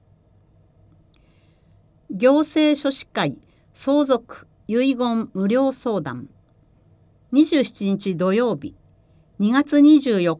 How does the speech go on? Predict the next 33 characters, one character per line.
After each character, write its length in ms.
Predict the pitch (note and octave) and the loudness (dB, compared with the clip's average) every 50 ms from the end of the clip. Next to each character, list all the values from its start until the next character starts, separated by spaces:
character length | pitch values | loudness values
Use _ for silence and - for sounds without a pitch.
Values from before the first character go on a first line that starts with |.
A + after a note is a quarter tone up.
| _ _ | _ _
日 180 | - F3 - - | -8 -8 -8 -6
土 160 | D3+ E3 E3+ | -6 -6 -4
曜 240 | F3 F#3 G3 F#3 D#3 | -2 -2 -2 -2 -4
日。 160 | C#3 - - - _ _ _ _ _ _ _ _ _ _ _ _ _ | -4 -8 -14 -20 _ _ _ _ _ _ _ _ _ _ _ _ _
午 160 | - A#3 C4+ C#4+ | -2 0 0 0
前 240 | C#4+ C4+ A3+ E3+ | 2 0 0 0
九 160 | D3 - C3 A2+ | -2 -2 -4 -6
時 160 | - D#3 - | -6 -8 -12
三 260 | - - A3 A#3+ B3 | -8 -6 -4 -4 -2
十 140 | B3+ C#4 C4 | -2 -4 -6
分 300 | - _ - E3 C#3+ C#3 | -6 _ -6 -6 -6 -6
か 140 | - C3+ B2+ | -6 -12 -16
ら 100 | B2 - | -14 -12
正 280 | - - A3 G#3+ E3 | -10 -8 -6 -6 -6
午。 160 | - - - _ _ _ _ _ _ _ _ _ _ _ _ _ _ _ _ _ - | -6 -10 -16 _ _ _ _ _ _ _ _ _ _ _ _ _ _ _ _ _ -8
場 100 | F3+ E3+ | -8 -8
所、 280 | - - A3 - - _ _ _ _ _ _ _ _ _ - | -6 -4 -6 -6 -6 _ _ _ _ _ _ _ _ _ -14
市 180 | - - - | -12 -6 -2
民 220 | A3 C4 C#4 D4 D4 | 2 4 6 4 4
活 260 | D4 C4 C4 - C4 | 4 0 -2 -2 -2
動 220 | B3 C4+ C4 B3+ | -2 0 0 -2
セ 200 | B3+ - - B3 | -2 -4 -4 -4
ン 80 | A3 D#3+ | -4 -4
タ 200 | - - - C3 | -6 -8 -14 -14
ー。 280 | A#2+ A2+ A#2+ C3 - _ _ _ _ _ _ _ _ _ _ _ _ _ _ _ _ _ _ _ _ _ _ _ _ _ | -14 -14 -18 -20 -20 _ _ _ _ _ _ _ _ _ _ _ _ _ _ _ _ _ _ _ _ _ _ _ _ _
担 220 | - - A#3+ C4+ C4 | -8 -4 -4 -4 -2
当 220 | - B3+ B3 A#3+ | 0 2 2 4
は 200 | A#3 A#3 A3+ A3+ _ _ _ _ _ _ - | 4 2 0 -2 _ _ _ _ _ _ -6
行 280 | F3 A#3 A#3+ B3+ C#4 C#4+ | -2 0 2 4 2 2
政 400 | C4+ - - C#4 C4+ C4 B3+ B3+ | 0 0 0 2 2 2 2 0
書 180 | - - A#3 | -2 -4 -4
士 180 | - - - - | -4 -6 -6 -8
会。 260 | - D#3+ - G2 - | -8 -8 -8 -8 -10